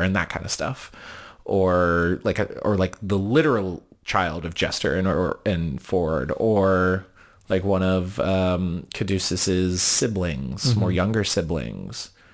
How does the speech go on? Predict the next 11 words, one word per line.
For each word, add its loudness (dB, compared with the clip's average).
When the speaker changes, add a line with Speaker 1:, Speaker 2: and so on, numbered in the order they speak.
Speaker 1:
Yeah, -12
that, -2
that's 2
probably 0
how 2
I 2
would -2
wanna -2
go -2
about -2
it. -4